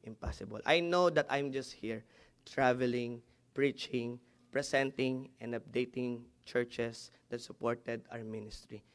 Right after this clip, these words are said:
But I have trusted God already, that God has already wrapped his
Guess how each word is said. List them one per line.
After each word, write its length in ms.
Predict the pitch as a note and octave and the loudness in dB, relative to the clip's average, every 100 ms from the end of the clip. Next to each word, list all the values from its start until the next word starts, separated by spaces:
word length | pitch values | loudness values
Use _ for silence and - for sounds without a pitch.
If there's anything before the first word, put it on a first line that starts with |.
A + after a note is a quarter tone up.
| _ _ | _ _
But 160 | - C#3+ | 0 2
I 60 | D3+ | 4
have 380 | D#3 D3+ C3+ | 4 2 -2
trusted 680 | - D#3 D#3 - - C3 B2+ | -4 -2 -2 -4 -6 -6 -2
God 240 | C3 A2+ | -2 -2
already, 500 | A2+ A#2 A2+ G#2+ G#2+ - _ _ - | -2 -2 -2 -4 -12 -16 _ _ -6
that 220 | A#2+ - | -6 2
God 300 | C#3+ D3+ D#3 | 8 10 10
has 220 | C#3+ D3 | 6 0
already 540 | - C#3 C3+ C3+ C3+ C3 | 2 2 4 4 4 2
wrapped 440 | C3 C3 C3+ - | 4 4 2 -4
his 220 | - - | -16 -16